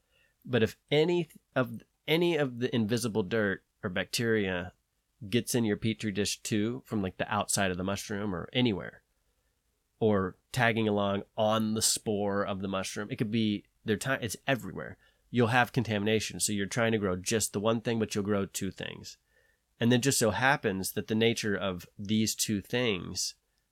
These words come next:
side by side, one, the thing usually you don't want, is gonna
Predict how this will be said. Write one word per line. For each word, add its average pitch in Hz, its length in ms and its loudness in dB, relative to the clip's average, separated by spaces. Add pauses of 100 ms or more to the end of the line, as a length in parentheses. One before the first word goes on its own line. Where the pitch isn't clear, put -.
(120)
side 113 340 0
by 95 140 2
side, 92 580 0 (380)
one, 101 640 0 (380)
the - 80 -8
thing 104 400 0
usually 95 420 -2
you 90 120 -6
don't 90 260 -4
want, 101 300 -4 (680)
is 113 140 0
gonna 107 240 2